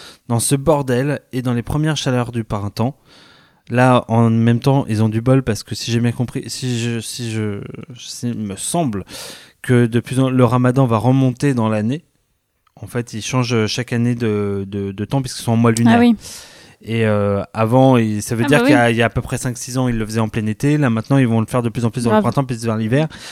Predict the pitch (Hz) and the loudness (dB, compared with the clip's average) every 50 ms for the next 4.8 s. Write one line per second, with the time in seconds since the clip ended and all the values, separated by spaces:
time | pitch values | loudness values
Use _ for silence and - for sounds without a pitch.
0 | - - - - - - - _ _ - - 113 - - 110 110 113 131 147 151 | -18 -20 -20 -20 -20 -20 -20 _ _ -8 -8 -6 -4 0 0 2 4 4 4 2
1 | - - 123 110 113 104 - 139 135 - - 123 113 110 110 107 104 98 - - | 2 0 -2 0 0 0 0 0 0 0 0 0 2 2 2 0 -2 -2 -2 -2
2 | 131 135 127 - 120 113 113 110 110 110 131 131 120 110 - 127 120 123 117 - | -2 -2 -2 -4 -2 0 2 2 4 4 4 2 2 0 0 0 0 0 0 0
3 | - 123 123 127 - _ _ _ _ _ _ - 127 127 123 135 143 139 - - | 0 0 0 0 -4 _ _ _ _ _ _ -6 -2 2 4 4 4 2 0 -6
4 | - - - 123 - 151 139 - - 123 120 127 139 156 151 | -12 -12 -10 -6 -4 -4 -4 -2 -2 -2 0 0 0 0 0